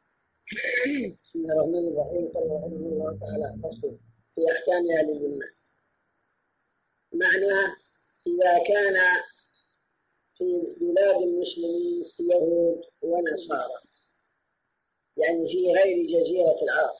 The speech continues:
لأنك تعرف أن جزيرة العرب لا يجوز إقرار اليهود ولا النصارى فيها بكل،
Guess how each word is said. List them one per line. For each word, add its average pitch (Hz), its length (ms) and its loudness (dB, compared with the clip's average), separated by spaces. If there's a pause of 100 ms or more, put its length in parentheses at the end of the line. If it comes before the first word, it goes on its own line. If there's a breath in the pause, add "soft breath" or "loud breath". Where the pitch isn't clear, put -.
(880)
لأنك 202 560 4
تعرف 190 420 4 (1040)
أن 190 320 0
جزيرة 175 680 4
العرب 170 420 2 (720)
لا 208 280 6
يجوز 175 540 0
إقرار 170 680 4 (640)
اليهود 170 580 0
ولا 165 220 4
النصارى 160 600 -2
فيها 143 260 -6
بكل، 165 640 0